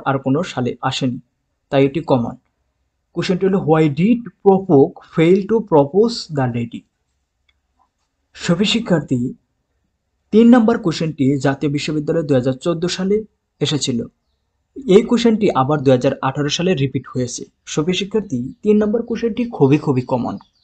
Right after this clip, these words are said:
কোশ্চেনটি হলো, "What is the problem with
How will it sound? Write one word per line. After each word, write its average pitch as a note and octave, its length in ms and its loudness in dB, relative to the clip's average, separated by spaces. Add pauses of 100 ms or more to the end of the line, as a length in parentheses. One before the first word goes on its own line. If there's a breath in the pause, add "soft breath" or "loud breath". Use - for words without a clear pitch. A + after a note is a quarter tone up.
(760)
কোশ্চেনটি E3+ 340 -2
হলো, C#3+ 260 2
"What C#3+ 260 4
is A3+ 160 2
the G#3+ 220 2 (300)
problem C#3+ 400 6
with C#3 380 0